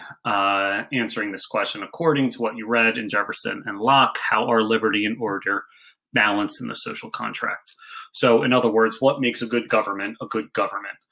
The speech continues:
Um, 'cause that's the key takeaway that you need to have here regarding this document. As this was our way of saying to the world, we are,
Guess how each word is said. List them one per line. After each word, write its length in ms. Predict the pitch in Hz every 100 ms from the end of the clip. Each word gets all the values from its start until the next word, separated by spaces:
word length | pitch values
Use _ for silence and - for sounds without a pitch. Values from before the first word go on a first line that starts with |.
| _ _ _ -
Um, 540 | 110 98 98 98 90 - -
'cause 160 | 135 120
that's 240 | 131 131
the 80 | 143
key 260 | - 127 117
takeaway 540 | 123 117 113 107 101
that 180 | 107 123
you 60 |
need 160 | 113 104
to 80 | 101
have 320 | - 147 135
here 400 | - 110 101 95 - -
regarding 440 | 123 117 104 104 101
this 220 | 95 -
document. 640 | 107 104 - 101 104 - _ _ _ _ _ _ _ _ _ -
As 240 | 110 95 -
this 240 | 107 -
was 420 | 110 95 98 - -
our 200 | 123 120
way 180 | 110 104
of 80 |
saying 300 | - 107 101
to 80 | 101 -
the 80 | 104
world, 420 | 110 107 101 104
we 120 | 113
are, 240 | 104 98